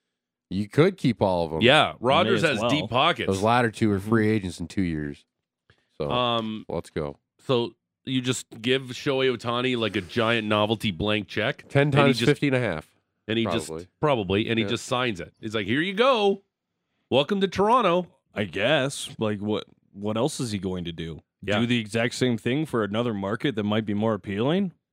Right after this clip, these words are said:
Speaker 3: That'd be
Speaker 1: Mm.
Speaker 3: weird.
Speaker 2: Apparently, uh, he's boys with Yusei Kikuchi.
Speaker 1: Yeah, so the Giants are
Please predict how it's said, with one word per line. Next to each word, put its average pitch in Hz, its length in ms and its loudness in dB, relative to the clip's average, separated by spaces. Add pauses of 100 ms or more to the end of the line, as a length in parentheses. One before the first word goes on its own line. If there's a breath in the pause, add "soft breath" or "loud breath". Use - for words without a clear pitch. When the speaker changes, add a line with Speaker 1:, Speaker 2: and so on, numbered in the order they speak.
(180)
Speaker 3:
That'd 110 180 -4
be - 100 2
Speaker 1:
Mm. - 80 -2
Speaker 3:
weird. 107 420 -2 (280)
Speaker 2:
Apparently, 151 680 0
uh, 117 460 2 (100)
he's 117 260 -4
boys 127 300 2
with 101 120 -6
Yusei 110 340 4
Kikuchi. 120 460 -2
Speaker 1:
Yeah, 92 260 -4
so 101 480 -2 (100)
the 95 80 -6
Giants 104 440 2
are 95 240 0